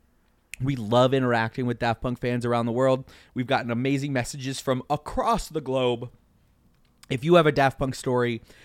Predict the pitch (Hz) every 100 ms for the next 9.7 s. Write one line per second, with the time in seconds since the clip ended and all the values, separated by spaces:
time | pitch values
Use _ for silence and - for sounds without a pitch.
0 | - - 110 110 113 110 147 151 139 131
1 | - 123 120 127 131 127 139 123 113 135
2 | 131 120 113 117 - 110 101 - 147 135
3 | 147 135 135 120 - 151 165 160 143 135
4 | 151 156 131 - 160 151 147 156 - -
5 | - 170 185 190 139 131 151 151 143 143
6 | - - - - 160 160 151 143 - 156
7 | 127 107 - 175 170 185 - - 107 -
8 | - 139 139 143 - _ - 101 104 117
9 | 135 131 - 110 101 95